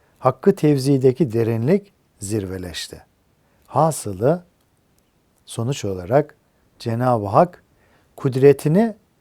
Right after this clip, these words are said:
bir kez daha göstererek ümmi, yani okuma yazma bilmeyen bir peygambere bütün insanlığa hakkı ve hayrı öğretecek en yüce ahlakı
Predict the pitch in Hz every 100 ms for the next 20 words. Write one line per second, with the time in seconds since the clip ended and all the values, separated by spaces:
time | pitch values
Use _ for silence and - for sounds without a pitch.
0 | _ _ _ 113 165 190 - 120 104 101
1 | 98 98 87 123 - 107 90 90 143 151
2 | - _ _ _ _ _ 127 120 113 135
3 | 143 87 _ _ _ _ _ - 113 127
4 | 131 123 120 120 _ _ - - 143 156
5 | 156 143 131 139 123 170 143 120 117 101
6 | 107 139 104 110 101 101 95 90 98 135
7 | 170 - _ _ _ _ _ _ - 120
8 | 220 151 127 113 120 117 110 110 101 87
9 | 123 - - 165 185 185 _ _ _ 117
10 | 107 110 107 135 127 101 95 101 98 156
11 | - _ _ _ _ 135 165 127 110 104
12 | 113 113 92 101 95 - 143